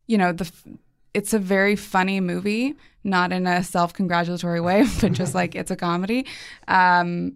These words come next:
but it's a comedy where it only works if these people are always coming back to that core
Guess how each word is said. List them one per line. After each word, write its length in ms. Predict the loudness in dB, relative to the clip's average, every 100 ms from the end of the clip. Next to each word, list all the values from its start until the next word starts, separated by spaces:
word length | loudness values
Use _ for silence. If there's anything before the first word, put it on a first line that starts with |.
| _
but 120 | -2 -2
it's 120 | -2
a 40 |
comedy 540 | -6 2 4 4 2 0
where 360 | 2 4 4 2
it 120 | 0
only 240 | 0 0
works 640 | -2 2 2 2 -4 -10 -10
if 180 | -12 -8
these 200 | -6 -6
people 240 | -6 -4 -2
are 160 | -2 -2
always 500 | 0 2 0 -4 -6
coming 240 | -8 -8
back 200 | -8 -12
to 100 | -14
that 200 | -14 -16
core 500 | -10 -6 -6 -6 -10